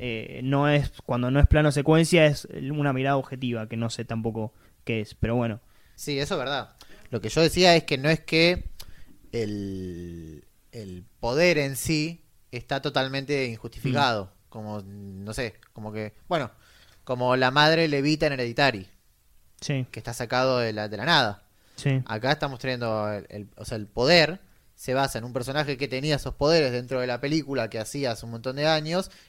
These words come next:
Speaker 2: en la cual se quedó atascado, eh, y bueno, está en, en, dentro de su locura se imagina que tiene esos poderes.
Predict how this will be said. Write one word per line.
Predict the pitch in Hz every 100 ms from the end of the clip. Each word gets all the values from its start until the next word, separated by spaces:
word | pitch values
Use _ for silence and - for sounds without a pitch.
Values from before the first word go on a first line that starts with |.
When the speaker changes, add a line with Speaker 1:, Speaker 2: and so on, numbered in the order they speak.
| -
Speaker 2:
en | 104
la | 107
cual | 151 151
se | 131
quedó | 113 123
atascado, | 135 120 - 190 180 170 185 233 - _ _ _ _ -
eh, | 113 123 156
y | 135 101
bueno, | 113 117
está | 104
en, | 117 120
en, | 101 82 107
dentro | 127 143 139
de |
su | -
locura | 131 135 - 175 185
se | - 120
imagina | 113 110 147 151
que |
tiene | 135 131
esos | 113 101
poderes. | 113 120 131 104 -